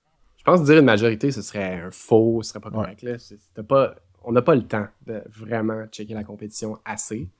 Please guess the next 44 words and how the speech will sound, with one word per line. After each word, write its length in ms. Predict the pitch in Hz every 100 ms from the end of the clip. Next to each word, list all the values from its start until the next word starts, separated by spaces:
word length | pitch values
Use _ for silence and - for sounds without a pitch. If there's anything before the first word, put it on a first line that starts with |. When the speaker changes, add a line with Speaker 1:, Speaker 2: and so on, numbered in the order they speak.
| _ _
Speaker 1:
Je 60 | -
pense 140 | 160
qu'il 100 | -
faudrait 220 | 113 123
que 60 | 120
je, 60 | 117 -
dans 200 | 117 123
mon 160 | 127
day-to-day 380 | 123 113 110 117
à 80 | 104
moi, 160 | 107 123
il 40 |
faudrait 220 | 107 107
que 60 | 107
je 40 |
la 100 | 98
regarde 320 | 98 101 95 -
plus. 160 | 110 104
Speaker 2:
Ok. 60 | - _ _ _ _ _ _ _ _ -
Speaker 1:
Parce 160 | 101
que 60 | -
c'est, 180 | - 101
il 240 | 101 -
y 40 | 104
a, 40 |
il 120 | 110 110
y 40 |
a 40 |
des 100 | 110
choses 200 | 107 117
à 100 | 101
faire. 280 | 101 110 160 -
Tu 80 | -
peux 100 | 135
pas 120 | 180
l'ignorer 680 | 156 143 143 123 131 143 - _ _ _ _ _ _ 110
euh, 480 | 113 117 113 110 110
j'aime 140 | 120
dire, 120 | 135
ça 120 | 131
dépend 320 | 120 117 127 123
d'où 100 | 110
tu 200 | - 107
viens. 200 | 110